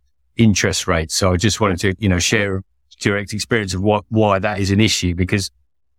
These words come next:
clearly, if, uh, several years ago we'd gone for seventy-five or eighty, I'd feel a lot, much more confident having greater equity in the business,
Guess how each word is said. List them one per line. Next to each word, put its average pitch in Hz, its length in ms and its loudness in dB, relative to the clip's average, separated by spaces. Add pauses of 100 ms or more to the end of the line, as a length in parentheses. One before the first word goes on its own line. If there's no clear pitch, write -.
(180)
clearly, 107 320 0
if, 104 140 -4
uh, 113 180 0
several 107 320 2
years 101 200 4
ago 98 180 0
we'd 98 140 -2
gone 92 160 -2
for 98 80 0
seventy-five 101 540 0
or 110 180 4
eighty, 101 520 0 (260)
I'd 117 160 0
feel 110 160 2
a 113 40 2
lot, 120 160 0
much 127 400 4
more 113 160 4
confident 107 600 -2
having 101 360 -2
greater 101 600 0 (400)
equity 113 540 2
in 101 80 2
the 98 80 2
business, 92 440 0